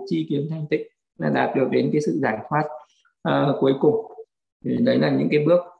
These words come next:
cần thực hành. Thì thực hành thiền nó sẽ đi qua bảy bước. Ờ, muốn, ờ, hiểu sâu thì mình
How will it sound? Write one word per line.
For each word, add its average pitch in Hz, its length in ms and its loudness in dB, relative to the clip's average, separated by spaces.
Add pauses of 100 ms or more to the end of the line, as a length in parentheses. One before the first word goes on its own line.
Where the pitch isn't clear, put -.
cần 131 120 0 (380)
thực 147 160 2
hành. 123 220 -2 (120)
Thì 131 200 -2
thực 147 100 2
hành 135 160 0
thiền 135 200 2
nó 135 80 -2 (100)
sẽ 117 80 -2
đi 147 200 -4
qua 143 140 -4 (120)
bảy - 120 0
bước. 143 220 2 (360)
Ờ, 123 460 0 (240)
muốn, 131 260 0
ờ, 156 260 0
hiểu 139 300 2
sâu 143 320 -2
thì 123 80 -2
mình 123 260 -2